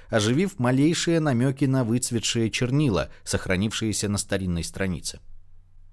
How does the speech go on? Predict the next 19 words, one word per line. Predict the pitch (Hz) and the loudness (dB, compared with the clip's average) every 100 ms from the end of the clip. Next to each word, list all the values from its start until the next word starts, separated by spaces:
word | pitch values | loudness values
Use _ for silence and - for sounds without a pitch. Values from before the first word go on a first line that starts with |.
| - - | -20 -12
Все | - 135 165 | -4 0 2
собрались | 160 147 143 147 139 123 | 4 4 4 4 4 2
у | 123 | 2
экрана, | - 151 170 160 | 4 4 4 2
глядя | 127 139 156 147 | 2 4 4 4
на | 147 | 4
медленно | 120 147 156 151 151 | 2 2 2 2 2
появляющиеся | 143 143 120 113 117 104 - 104 - 98 | 2 4 4 4 4 2 -2 -2 -2 -2
картинки. | 95 90 - 73 - - - - - - - - - - - 87 | -2 -4 -6 -10 -10 -14 -18 -20 -20 -20 -20 -20 -20 -20 -14 -4
Закончив | 82 - 190 196 180 143 | -2 2 2 4 2 4
работу, | 117 120 170 175 | 4 4 4 2
Джейсон | 110 139 180 202 175 | 4 4 4 4 2
увеличил | 160 151 160 160 - 170 | 2 4 4 2 4 4
изображение | 135 123 120 107 120 113 110 | 4 4 4 4 4 4 2
астролябии | 104 - - 87 95 139 151 156 | 0 -2 -2 0 2 2 2 0
и | - 175 | -2 -2
символов | - 208 123 87 80 - | 0 2 4 2 0 -2
вокруг | 90 107 95 | -2 -2 0
неё, | 104 123 98 67 | 0 2 2 0